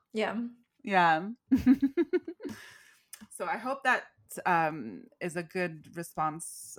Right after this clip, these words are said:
Speaker 2: out there for people who wanted to know how we felt about it, experience. It's kind of a dream come true.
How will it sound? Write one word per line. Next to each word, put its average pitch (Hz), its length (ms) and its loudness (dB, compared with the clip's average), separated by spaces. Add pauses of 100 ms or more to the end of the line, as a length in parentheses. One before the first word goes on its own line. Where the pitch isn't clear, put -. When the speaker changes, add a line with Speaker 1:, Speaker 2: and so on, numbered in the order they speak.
Speaker 2:
out 165 220 -4
there 151 180 -2
for 170 160 -10
people 175 260 -8
who 180 100 -6
wanted 165 240 -6
to 175 100 -12
know 160 140 -6
how 160 200 -6
we 160 120 -10
felt 160 320 -6
about 139 320 -4
it, 214 340 -2
experience. 165 840 -8 (600)
It's - 80 -20
kind 190 200 -4
of 185 100 -4
a 185 40 -4
dream 180 280 -4
come 170 200 -6
true. - 420 -6